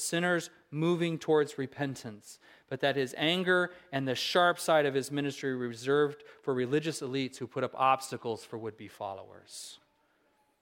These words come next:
Also, I think we have to rightly understand what humility and gentleness are, because I think we, we mis-, kind of misunderstand that or, or think about those improperly today. Humility and gentleness are not synonyms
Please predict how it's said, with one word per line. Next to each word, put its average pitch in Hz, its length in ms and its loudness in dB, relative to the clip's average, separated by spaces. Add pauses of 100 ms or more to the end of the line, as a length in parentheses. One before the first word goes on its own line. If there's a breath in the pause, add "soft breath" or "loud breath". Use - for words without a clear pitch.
(1900 soft breath)
Also, 185 320 4
I 175 100 6
think 180 220 -4
we 165 100 2
have 160 220 4
to 165 80 2
rightly 151 400 4
understand 151 560 0
what 139 100 -2
humility 143 680 -2
and 120 120 -4
gentleness 131 560 -6
are, 127 260 2
because 120 280 -6
I 165 100 0
think 202 280 -10
we, 180 220 -6 (100)
we 151 160 -2
mis-, 151 440 -4 (160)
kind 165 120 -8
of 151 80 -6
misunderstand 139 680 -6
that 117 120 -4
or, 113 180 -6
or 110 40 -10
think 143 240 -6
about 123 280 -2
those 120 260 -8
improperly 120 600 -6
today. 104 400 -10 (840 soft breath)
Humility 196 520 2
and 151 120 0
gentleness 160 580 0
are 131 80 -2
not 143 240 0
synonyms 139 800 -4